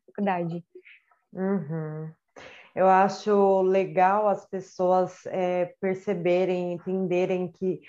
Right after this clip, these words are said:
Speaker 2: porque antes, quando se falava, até na televisão mesmo, você já deve ter visto reportagens na T V e deve ter ficado indignada, falando que a,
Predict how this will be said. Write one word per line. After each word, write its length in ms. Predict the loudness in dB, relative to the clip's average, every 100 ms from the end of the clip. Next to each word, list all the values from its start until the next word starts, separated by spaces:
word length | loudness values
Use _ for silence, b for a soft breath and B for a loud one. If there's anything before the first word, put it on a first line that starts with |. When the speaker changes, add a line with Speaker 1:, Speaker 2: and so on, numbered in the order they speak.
| B B B -4
Speaker 2:
porque 220 | 2 6
antes, 500 | 6 6 4 -2 -6
quando 220 | -2 -2
se 120 | -4 -4
falava, 320 | 2 4 2
até 160 | 2 -4
na 100 | -4
televisão 500 | -2 0 0 0 0
mesmo, 280 | -2 -4
você 100 | -6
já 100 | -4
deve 200 | 2 0
ter 200 | 0 -4
visto 500 | -2 -4 -6 -6 -6
reportagens 600 | -2 -4 -4 -2 -2 -2 -4
na 120 | -4
T 120 | -2
V 100 | -2
e 40 | 0
deve 180 | -2 -2
ter 100 | -10
ficado 280 | -6 -4
indignada, 760 | -4 -6 -4 -2 -2 -2 -2 -6
falando 400 | -4 -2 -2 -6
que 120 | -2
a, 160 | 0